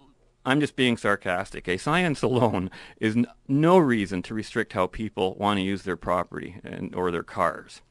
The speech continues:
We should never even think that way. Science is non-judgmental, and science must be disciplined by reason, purpose,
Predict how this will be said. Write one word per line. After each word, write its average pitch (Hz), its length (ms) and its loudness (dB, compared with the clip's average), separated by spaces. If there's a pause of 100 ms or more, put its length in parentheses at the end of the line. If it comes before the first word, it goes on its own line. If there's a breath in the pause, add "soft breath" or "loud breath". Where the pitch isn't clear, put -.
(420 loud breath)
We 127 100 -4
should 135 160 -2
never 143 520 4
even 120 260 0
think 107 220 -2
that 87 220 -4
way. 87 160 -2
Science 147 420 -2
is 107 100 -6
non-judgmental, 104 1000 -2
and 85 100 -10
science 107 440 -4
must 104 240 -4
be 98 100 -8
disciplined 139 540 -2
by 110 80 2
reason, 156 540 0
purpose, - 720 -4